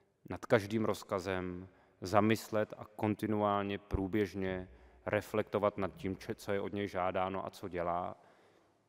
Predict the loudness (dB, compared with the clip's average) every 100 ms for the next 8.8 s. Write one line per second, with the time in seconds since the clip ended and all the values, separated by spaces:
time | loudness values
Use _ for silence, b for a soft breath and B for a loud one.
0 | _ _ _ -2 -2 0 0 4 4 4
1 | 0 -8 -18 -14 2 6 8 6 0 2
2 | 2 2 -2 -4 -2 -4 -6 -20 _ -4
3 | 2 6 6 6 4 -2 0 6 6 6
4 | 2 2 4 4 4 2 0 -2 0 -2
5 | -4 -6 -2 0 -2 -6 -10 b b b
6 | b b b _ -20 -20 -6 0 0 0
7 | -2 -2 0 -4 -10 -14 -16 -4 -2 0
8 | 2 2 2 -2 0 0 0 -4